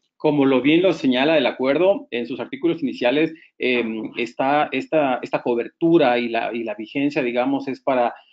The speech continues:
para todo el, el, todo el público, para toda la sociedad en su conjunto, para toda la población de la,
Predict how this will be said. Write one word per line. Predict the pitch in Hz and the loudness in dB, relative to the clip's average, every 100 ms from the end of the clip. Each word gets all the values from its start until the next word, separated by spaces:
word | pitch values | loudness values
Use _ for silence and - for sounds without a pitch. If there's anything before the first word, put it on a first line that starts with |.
| _ | _
para | 123 117 | -6 -4
todo | - 147 143 131 123 | 0 2 2 0 -2
el, | 123 113 - | -4 -8 -10
el, | 107 104 - _ | -10 -10 -18 _
todo | - 123 127 | -12 -8 -8
el | 123 | -8
público, | - 175 151 131 127 117 | 2 2 4 -4 -8 -8
para | 113 110 | -6 -4
toda | 143 139 | -2 -2
la | 127 | -2
sociedad | - 117 120 127 143 | -6 -12 -10 -4 -2
en | 139 131 | -2 -4
su | 123 | -12
conjunto, | 107 - 151 135 | -12 -8 -6 -6
para | 117 107 | -8 -8
toda | 135 135 | -4 -2
la | 123 - | -2 -4
población | 117 107 - 143 135 | -10 -10 -6 -4 -2
de | 127 | -4
la, | 107 104 | -6 -8